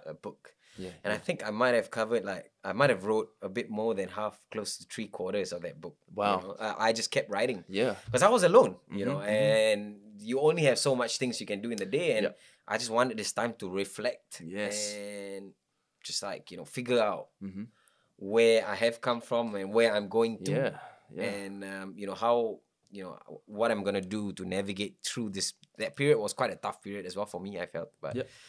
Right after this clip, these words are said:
Speaker 2: yep.
Speaker 1: but man, I was enjoying life. I was traveling around Europe anyway. So, you know, I was, I was just trying to put all that into this book.
Speaker 2: Mm.
Speaker 1: And you know what happened?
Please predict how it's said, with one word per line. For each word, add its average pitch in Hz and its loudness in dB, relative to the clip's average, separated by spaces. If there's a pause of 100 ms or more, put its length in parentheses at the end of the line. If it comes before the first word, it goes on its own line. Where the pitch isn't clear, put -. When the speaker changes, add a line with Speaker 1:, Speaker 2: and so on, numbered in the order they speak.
(140)
Speaker 2:
yep. - -12 (220)
Speaker 1:
but 92 0
man, 98 2
I 101 0
was 117 4
enjoying 101 0
life. 95 2
I - 0
was 95 0
traveling 107 2
around 95 -4
Europe 117 4
anyway. 135 4
So, 123 6
you 117 2
know, 131 4
I - 2
was, 123 -2 (340)
I - 4
was 156 6
just 151 2
trying 214 6
to 170 2
put 202 2
all 151 10
that 147 10
into 127 0
this - 0
book. 104 -4
Speaker 2:
Mm. 87 -12 (600)
Speaker 1:
And 117 2
you 135 2
know 147 4
what 131 4
happened? 143 0